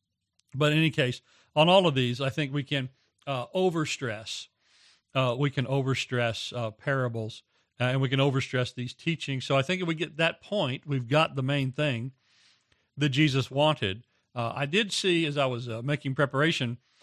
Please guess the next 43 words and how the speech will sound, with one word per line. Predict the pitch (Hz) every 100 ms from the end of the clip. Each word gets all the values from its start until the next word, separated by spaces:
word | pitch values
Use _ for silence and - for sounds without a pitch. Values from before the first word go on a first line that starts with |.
| _ -
uh, | 123 127
for | - 131
this, | 139 135
I | 135
saw | - 180 196
that | 143
somebody | - 160 151 147 143
was, | 127 120 - _ _ _ _ 131
uh, | 123 113 123
doing | 143 180 180
some | - 151
work | 135 143 143
on | 127
the | 110
parables, | - 220 240 143 110 151 - _ _ _ _ _ _ _ -
and | 160 156 147
when | 156
they | 151
got | 180 196
to | 175
the |
parable | 151 - 190 180 160
of |
the | 143 -
ten | 180 156
virgins, | 180 214 123 123 151 - _ _ _ _ _ _ _
they | 131 151
had | 156
a | 135
six-lesson | 180 160 156 151 139
series. | 127 139 101 - - _ _ _ _ _ _ _ _ _ _ _ _ _
So, | - 147
uh, | - 135
forgive | 131 151 208 233
me | 208
this | 185 -
wrong | 147 139 143
that | 135
I've | 127
only | 143 143 131
did | 127 120 110
one | 127 214 202
wa-, | 127 101